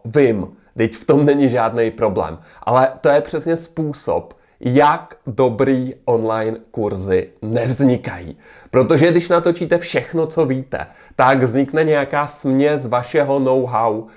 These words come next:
a, ve který se nikdo nevyzná a která jednoduše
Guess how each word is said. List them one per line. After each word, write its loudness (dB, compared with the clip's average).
a, 2
ve 0
který 0
se 0
nikdo -2
nevyzná -4
a -10
která -2
jednoduše -4